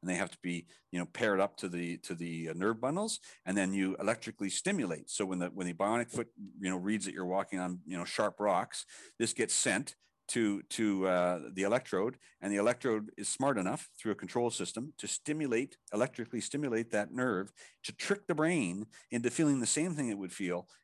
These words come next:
if it was walking over pointy rocks. Okay, that's how the system would work. But there are a lot of complications with this because it's surgery, you have risk of infection, you could have scarring, could interfere with the signal,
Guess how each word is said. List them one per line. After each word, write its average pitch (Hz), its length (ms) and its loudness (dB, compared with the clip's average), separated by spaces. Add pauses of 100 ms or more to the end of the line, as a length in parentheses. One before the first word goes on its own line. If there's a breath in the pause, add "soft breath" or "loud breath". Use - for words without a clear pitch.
if 127 120 -2
it 113 80 2
was 117 280 -2 (220)
walking 110 340 2
over 101 160 2
pointy 95 260 0
rocks. - 400 -4 (160)
Okay, 101 100 -4
that's 113 260 2
how 151 140 2
the 139 80 0
system 123 380 -4
would 98 100 -4
work. - 280 -2 (560 loud breath)
But 117 260 4 (120)
there 127 200 4
are 117 100 6
a 113 80 6
lot 135 180 6
of 131 100 -2
complications - 680 -2
with 90 100 -4
this 82 220 -6
because 90 360 -2
it's 90 140 -4
surgery, 95 540 0 (200 loud breath)
you 90 80 -6
have 90 80 -14
risk 90 220 -4
of 85 80 -2
infection, 107 560 0
you 85 80 -6
could 80 100 -4
have 85 100 -4
scarring, 104 460 2
could 98 140 -6
interfere 90 280 -4
with 87 100 -4
the - 80 -10
signal, 120 480 -2